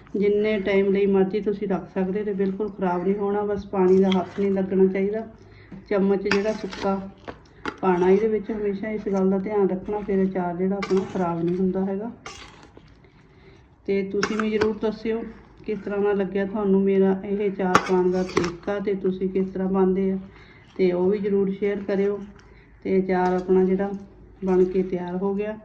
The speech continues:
ਤੇ ਉਮੀਦ ਕਰਦੀ ਹਾਂ ਤੁਹਾਨੂੰ ਇਹ ਮੇਰੀ ਵੀਡੀਓ ਪਸੰਦ ਆਊਗੀ। ਜੇਕਰ ਪਸੰਦ ਆਉਂਦੀ ਹੈ ਤਾਂ ਲਾਈਕ ਕਰਿਓ ਤੇ ਵੀਡੀਓ ਨੂੰ ਫੁੱਲ ਵਾਚ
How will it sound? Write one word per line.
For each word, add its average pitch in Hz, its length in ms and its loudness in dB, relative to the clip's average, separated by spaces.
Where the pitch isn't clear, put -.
ਤੇ 202 120 -2
ਉਮੀਦ 196 280 0
ਕਰਦੀ 196 280 0
ਹਾਂ 202 80 2
ਤੁਹਾਨੂੰ 196 300 2
ਇਹ 196 60 4
ਮੇਰੀ 196 180 6
ਵੀਡੀਓ 190 300 2
ਪਸੰਦ 180 400 0
ਆਊਗੀ। 202 400 0
ਜੇਕਰ 196 300 0
ਪਸੰਦ 185 420 0
ਆਉਂਦੀ 196 280 6
ਹੈ 196 60 0
ਤਾਂ 190 140 -2
ਲਾਈਕ 175 260 0
ਕਰਿਓ 190 260 2
ਤੇ 190 140 0
ਵੀਡੀਓ 190 300 0
ਨੂੰ 196 140 2
ਫੁੱਲ 185 220 0
ਵਾਚ 185 220 0